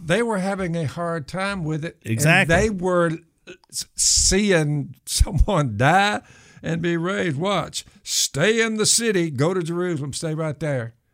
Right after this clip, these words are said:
Speaker 1: Uh, eh, until you've been clothed with power from on high.
Speaker 2: Right.
Speaker 1: Get, go down there and wait."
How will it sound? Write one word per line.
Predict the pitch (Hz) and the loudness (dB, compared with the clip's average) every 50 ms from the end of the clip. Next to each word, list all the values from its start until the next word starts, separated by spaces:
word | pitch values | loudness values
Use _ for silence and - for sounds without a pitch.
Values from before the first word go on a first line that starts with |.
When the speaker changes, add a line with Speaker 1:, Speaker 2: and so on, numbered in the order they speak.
| _ _ _ _ _ _ _ _ _ _ _ _ | _ _ _ _ _ _ _ _ _ _ _ _
Speaker 1:
Uh, | - 131 139 139 143 143 139 139 139 135 - - _ | -6 -4 -2 -2 -2 -2 -2 -2 -4 -4 -8 -10 _
eh, | 127 123 127 127 - _ _ - - | -6 -6 -6 -6 -8 _ _ -6 -2
until | 131 131 117 - - - 170 175 165 | -2 -2 -2 -2 -4 -2 0 0 0
you've | 165 165 165 156 147 143 | 0 0 -2 -2 -2 -2
been | 160 151 147 135 | -4 -2 -2 -4
clothed | - - - 156 165 160 160 151 143 131 123 | -6 -6 -6 -4 -2 -2 -2 -2 -2 -4 -4
with | 123 113 101 - | -6 -8 -8 -8
power | - 139 147 143 135 120 113 101 | -6 -6 -4 -4 -4 -4 -6 -8
from | - 117 110 110 | -8 -10 -8 -8
on | 107 107 98 | -8 -8 -6
high. | 82 110 117 113 98 87 82 85 - - - | -6 -6 -4 -4 -6 -6 -8 -10 -16 -18 -14
Speaker 2:
Right. | - 71 69 | -12 -10 -8
Speaker 1:
Get, | - 139 - - | -8 -8 -8 -6
go | 110 131 143 143 | -4 -4 -2 0
down | 135 139 135 131 | 0 -2 0 0
there | 131 131 131 | 0 -2 -2
and | 120 113 | -2 -2
wait." | 123 135 120 104 - - | 0 0 0 -2 -4 -10